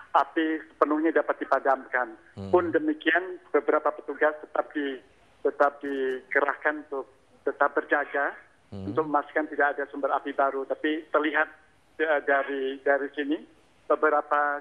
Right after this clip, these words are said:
Speaker 1: kendaraan pemadam kebakaran telah mulai meninggalkan, eh, kompleks sekretariat negara yang
Speaker 2: Hmm.
Speaker 1: berbatasan langsung dengan kompleks Istana Negara. Dan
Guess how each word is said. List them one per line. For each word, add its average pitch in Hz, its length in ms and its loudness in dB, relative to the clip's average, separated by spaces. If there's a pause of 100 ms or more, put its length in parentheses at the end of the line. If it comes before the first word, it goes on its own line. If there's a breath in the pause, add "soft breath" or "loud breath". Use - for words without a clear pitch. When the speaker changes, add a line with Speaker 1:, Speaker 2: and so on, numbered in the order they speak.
Speaker 1:
kendaraan 147 720 0
pemadam 139 400 -2
kebakaran 135 640 0
telah 131 240 -4 (160)
mulai 143 240 2
meninggalkan, 143 720 -2 (640)
eh, 135 160 0
kompleks 147 480 2
sekretariat 135 640 -2 (240)
negara 139 480 2 (280)
yang 135 320 0
Speaker 2:
Hmm. 92 80 -10
Speaker 1:
berbatasan 143 560 0
langsung 139 320 -2
dengan 131 320 0
kompleks 131 320 0
Istana 135 320 -2
Negara. 131 400 0 (560)
Dan 131 480 2